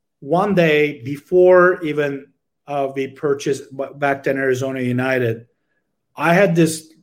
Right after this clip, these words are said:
vision in my head. I said, "How do you take a club that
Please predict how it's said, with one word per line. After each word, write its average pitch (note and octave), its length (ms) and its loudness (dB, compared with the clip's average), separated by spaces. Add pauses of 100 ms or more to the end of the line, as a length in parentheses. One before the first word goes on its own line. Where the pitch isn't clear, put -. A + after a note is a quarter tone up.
(280)
vision E3+ 360 4
in C#3+ 120 -4
my C3 160 -4
head. C#3+ 160 -2
I C3 140 -2
said, B2+ 340 -4
"How E3+ 300 -2
do A#3+ 120 -2
you A#3 120 -4
take F#3+ 240 0
a F3 60 0
club D#3 520 0
that C#3 400 -2